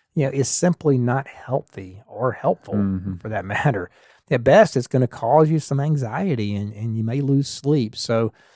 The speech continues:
Speaker 1: but at worst, it'll entice you to make some poor emotional decisions. So when markets are turbulent like this, you know, you s-, oftentimes you simply need to tune out the financial media and just practice some patience.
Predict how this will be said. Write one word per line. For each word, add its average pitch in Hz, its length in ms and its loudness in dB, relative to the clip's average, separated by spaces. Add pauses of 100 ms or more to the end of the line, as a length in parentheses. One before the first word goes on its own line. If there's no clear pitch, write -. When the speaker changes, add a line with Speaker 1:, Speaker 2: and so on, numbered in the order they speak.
(120)
Speaker 1:
but 120 120 0
at 107 80 0
worst, 143 480 6
it'll 120 160 2
entice 135 500 0
you 139 120 2
to 127 100 -2
make 117 260 -2
some 110 240 -10
poor 147 400 0
emotional 123 600 0
decisions. 113 720 0 (560)
So 123 260 0
when 117 140 4
markets 165 460 4
are 190 60 0
turbulent 143 480 4
like 113 220 -2
this, 110 380 0
you 135 80 -4
know, 123 160 0
you 120 140 0
s-, - 200 -10 (300)
oftentimes 165 540 0
you 139 60 2
simply 151 400 0
need 127 140 0
to 107 100 -4
tune 170 340 -2
out 131 220 0
the 120 60 -10
financial 120 460 -2
media 113 540 2 (480)
and 117 160 -2
just 120 220 -4
practice 127 460 -2
some 143 180 -2
patience. 107 680 -6